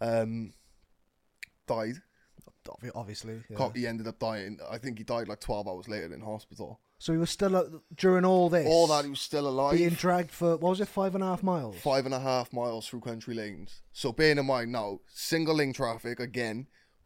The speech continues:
Speaker 1: bushes either side. He is smashing off
Speaker 2: Go
Speaker 1: either
Speaker 2: in.
Speaker 1: side of that, doing all that.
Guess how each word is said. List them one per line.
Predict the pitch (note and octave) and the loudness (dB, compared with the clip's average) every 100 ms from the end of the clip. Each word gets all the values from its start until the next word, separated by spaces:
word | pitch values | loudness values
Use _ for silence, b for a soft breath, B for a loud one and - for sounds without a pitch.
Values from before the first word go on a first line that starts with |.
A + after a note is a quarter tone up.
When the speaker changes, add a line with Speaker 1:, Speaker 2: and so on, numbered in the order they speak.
| _ | _
Speaker 1:
bushes | D#3+ - B2+ A2 | 6 6 0 -2
either | A#2 A#2+ A#2 | -4 -4 -4
side. | A#2+ G#2+ F#2+ | -4 -4 -8
He | A2 | -8
is | G#2 - | -8 -6
smashing | - - C3+ C3 - B2 | -6 -6 -8 -6 -8 -10
off | A#2 | -6
Speaker 2:
Go | - B2+ | -4 -4
Speaker 1:
either | C#3 | -4
Speaker 2:
in. | |
Speaker 1:
side | C#3 B2 A#2+ A#2 | -4 -2 -2 -2
of | |
that, | A#2+ B2 B2 b b b b b b | -2 0 -2 b b b b b b
doing | B2 B2 | -6 -4
all | B2 A2 G#2+ | -2 -2 -2
that. | A2+ B2+ | -4 -6